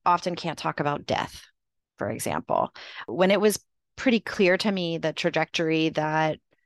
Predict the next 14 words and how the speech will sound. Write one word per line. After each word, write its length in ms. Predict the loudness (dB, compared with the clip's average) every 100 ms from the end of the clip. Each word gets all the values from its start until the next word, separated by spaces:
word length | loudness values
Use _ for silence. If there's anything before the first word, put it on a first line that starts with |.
| _ _
Jay 280 | -2 2 2
was 240 | 0 -2 -2
on, 540 | 0 2 4 2 0 -4 0
I 380 | 2 4 2 0 _ _ _ _ _ _ _ _ _
was 200 | 2 2
very 640 | 2 2 6 6 6 2 0
invested 600 | -2 2 0 0 -2 0
in 140 | -2
having 500 | -2 -2 -2 -2 -6 -4
a 200 | -4 -2
meeting 720 | 4 6 8 8 6 6 6 2
and 340 | 0 0 -2
talking 380 | 0 -2 -2 -2
about 400 | -2 0 0 -2